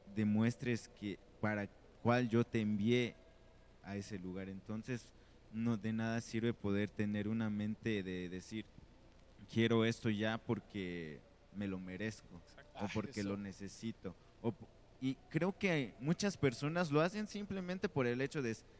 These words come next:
Speaker 1: de ser vistas, no por el hecho de,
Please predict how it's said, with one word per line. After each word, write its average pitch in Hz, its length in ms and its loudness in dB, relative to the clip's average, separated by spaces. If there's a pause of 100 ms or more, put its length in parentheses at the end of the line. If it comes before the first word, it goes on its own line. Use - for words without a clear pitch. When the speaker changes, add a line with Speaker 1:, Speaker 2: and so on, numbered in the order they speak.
(260)
Speaker 1:
de 127 100 0
ser 139 220 -4
vistas, 127 640 -6
no 147 160 -2
por 147 160 0
el 120 140 0
hecho 131 240 -2
de, 104 240 0